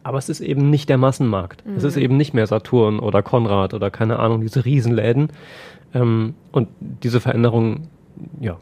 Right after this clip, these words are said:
Speaker 1: findet halt einfach statt. Ich glaub, da kann man auch wenig aufhalten, sondern muss sich einfach diese neuen Nischen suchen und sie,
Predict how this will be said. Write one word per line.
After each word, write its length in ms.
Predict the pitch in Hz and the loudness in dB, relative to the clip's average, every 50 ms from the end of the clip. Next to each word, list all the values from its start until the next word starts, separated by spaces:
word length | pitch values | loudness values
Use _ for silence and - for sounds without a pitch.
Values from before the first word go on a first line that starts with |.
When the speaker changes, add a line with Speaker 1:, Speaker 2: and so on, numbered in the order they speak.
| - | -18
Speaker 1:
findet 300 | - - - 113 107 104 | -20 -4 0 2 2 2
halt 120 | 107 - - | 2 0 0
einfach 200 | 120 - 127 - | 2 0 0 -2
statt. 220 | - - 127 107 - | 0 0 -2 -2 -2
Ich 80 | - | -6
glaub, 140 | - 107 - | -8 -8 -6
da 80 | - 101 | -6 -6
kann 120 | - 107 | -4 -2
man 120 | 107 107 | 0 0
auch 100 | 104 90 | 0 0
wenig 340 | 104 113 110 113 101 - - - - - - - - - _ - - - | 0 0 0 0 -2 -4 -8 -18 -20 -20 -20 -20 -20 -20 _ -20 -18 -4
aufhalten, 640 | - 127 151 147 - - 110 101 98 - - 127 113 | 0 0 0 0 0 -2 -2 0 0 0 2 2 2
sondern 220 | 110 113 113 113 | 2 2 2 4
muss 180 | 120 120 117 - | 2 2 0 -2
sich 120 | - - 120 | -2 -2 -2
einfach 220 | 120 - 123 110 | 0 0 0 -2
diese 260 | - 131 120 117 123 | 0 0 0 2 2
neuen 340 | 120 113 113 117 120 127 123 | 2 2 2 2 2 2 2
Nischen 360 | 123 135 139 - - 143 127 | 2 0 0 0 0 0 0
suchen 460 | 117 127 127 135 - - 147 139 131 | 0 0 -2 -2 0 0 -2 -2 -2
und 220 | - - 131 123 - | -4 -4 -4 -4 -2
sie, 540 | - 123 123 123 127 123 123 123 - - | -2 -2 0 0 0 0 -2 -4 -8 -10